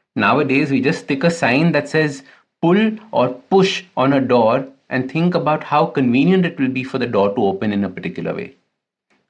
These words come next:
All that symbolism is lost, instead replaced with instruction. But have you noticed that some of the doors that instruct you to pull can also work perfectly fine if pushed,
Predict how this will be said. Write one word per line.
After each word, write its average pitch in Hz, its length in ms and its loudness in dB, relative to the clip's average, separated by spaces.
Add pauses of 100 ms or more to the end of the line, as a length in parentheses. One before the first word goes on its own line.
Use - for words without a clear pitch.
All 160 260 0
that 190 220 0
symbolism 143 840 -2 (360)
is 135 160 -2
lost, 160 440 -2 (600)
instead 160 500 -4 (220)
replaced 151 600 -2
with 151 260 -4 (220)
instruction. - 840 -4 (1000)
But 190 80 2
have 190 180 2
you 269 80 6
noticed 139 540 0 (380)
that 175 100 0
some 165 320 0
of 208 140 -2
the 220 80 2
doors 123 540 2
that 135 200 -2
instruct 139 580 -4
you 180 120 2
to 175 140 -4
pull 170 420 0 (500)
can - 160 0
also 147 440 0
work 135 520 0 (180)
perfectly 202 400 -2
fine 117 360 -2
if - 180 -10
pushed, - 400 -4